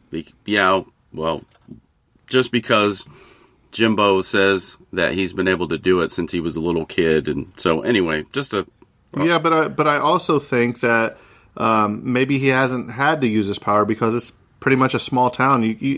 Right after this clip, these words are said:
Speaker 2: you don't really see many people, uh, in this episode. You don't see many, uh, much vehicular traffic or anything. So maybe it's just a, like, a little roadside diner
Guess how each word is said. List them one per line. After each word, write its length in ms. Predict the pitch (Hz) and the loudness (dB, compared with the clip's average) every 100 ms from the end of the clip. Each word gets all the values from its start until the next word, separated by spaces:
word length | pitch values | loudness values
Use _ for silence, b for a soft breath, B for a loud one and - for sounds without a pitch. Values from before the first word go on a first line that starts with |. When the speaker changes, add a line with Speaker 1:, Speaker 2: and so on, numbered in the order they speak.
| - | -4
Speaker 2:
you 160 | - 131 | -6 0
don't 200 | 135 135 | 0 2
really 160 | 127 | 0
see 140 | 123 135 | 0 -2
many 180 | 120 | -2
people, 520 | 107 147 143 104 101 - | 0 -2 0 0 0 -4
uh, 200 | - 104 110 | -4 0 0
in 80 | 107 | 0
this 160 | 104 | 0
episode. 220 | 110 - | -2 0
You 60 | 120 | 0
don't 160 | 120 123 | 2 0
see 100 | 123 | 0
many, 220 | 117 113 B B B B | -2 -2 B B B B
uh, 120 | 110 | 0
much 200 | 113 113 | 0 0
vehicular 500 | 113 131 135 123 110 | 0 0 0 2 2
traffic 380 | - 113 107 107 | 2 0 -2 -2
or 80 | 110 | -2
anything. 340 | 110 113 123 | -2 -2 -4
So 140 | 131 | 0
maybe 200 | 123 135 | 2 2
it's 120 | 139 - | 2 0
just 160 | 139 | -4
a, 40 | 131 | 0
like, 180 | 127 | 0
a 40 | 131 | 2
little 180 | 131 123 | 2 4
roadside 380 | 127 127 127 | 2 2 0
diner 380 | 117 123 131 131 | 2 2 2 -2